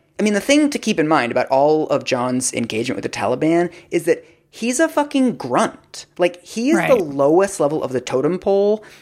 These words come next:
Speaker 1: in, like, not a particularly essential regiment.
Speaker 2: Do you think that he was held up by the media as being higher level and more dangerous and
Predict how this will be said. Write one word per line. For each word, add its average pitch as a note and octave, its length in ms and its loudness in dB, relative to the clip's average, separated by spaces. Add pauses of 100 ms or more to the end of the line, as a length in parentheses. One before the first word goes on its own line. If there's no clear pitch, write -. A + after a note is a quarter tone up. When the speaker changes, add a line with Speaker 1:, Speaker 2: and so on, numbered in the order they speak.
(220)
Speaker 1:
in, B3 260 4
like, A#3 220 0 (220)
not D#3+ 380 2
a D#3+ 60 -2
particularly D#3+ 1120 0 (140)
essential D#3+ 840 2 (240)
regiment. - 720 -4
Speaker 2:
Do E4 80 -2
you G#4+ 200 2
think F#4+ 460 -4 (160)
that C4 300 -2
he C4 560 -2
was G3+ 760 -2 (120)
held G3 420 -2
up F3 300 -2
by E3+ 260 0
the F3 100 -8
media D#3 760 -2 (440)
as D#3+ 360 -4
being D#3 420 -2
higher G3 480 -2
level D#3+ 840 0
and D3+ 240 -2
more E3 280 -2
dangerous E3 1080 -2 (120)
and D3 680 -4